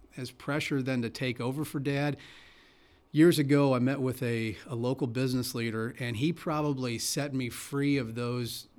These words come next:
those, uh, pressures more than anybody else. He said, "Anthony, realize something." He said, "You are not your dad." He said, "You will never be your dad."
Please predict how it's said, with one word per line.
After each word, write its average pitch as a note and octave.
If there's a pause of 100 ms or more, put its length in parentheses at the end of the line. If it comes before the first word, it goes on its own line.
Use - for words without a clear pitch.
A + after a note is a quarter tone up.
those, A#2+
uh, G#2
pressures A#2
more A#2
than A2+
anybody A2
else. A2+
He A2
said, A2 (320)
"Anthony, C3
realize B2
something." A#2
He A2+
said, A#2
"You C3
are B2
not A#2+
your A#2
dad." G#2+ (320)
He A2
said, A2+
"You A2+
will D3
never D3
be A2
your G2+
dad." F#2+